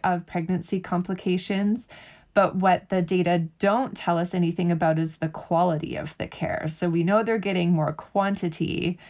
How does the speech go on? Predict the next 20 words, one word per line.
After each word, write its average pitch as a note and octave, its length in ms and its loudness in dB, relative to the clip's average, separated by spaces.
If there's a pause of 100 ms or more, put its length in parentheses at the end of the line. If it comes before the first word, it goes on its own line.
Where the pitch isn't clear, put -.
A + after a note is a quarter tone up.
(380)
um, E3 360 2
but F#3 200 0
not E3+ 220 0
necessarily E3 640 0
what D#3 220 0
the F3 80 -6
quality D#3+ 580 -2
of D3+ 140 -4
that - 280 -4
care, D#3 540 -2 (160)
uh, D#3+ 220 -2 (100)
is. F3 540 -4 (440)
And G3+ 120 -2
I F#3+ 80 0
think G3+ 200 0
that's G3 320 2
where G3+ 140 2
the F#3 140 0
qualitative, E3 1080 0 (140)
uh, E3 320 0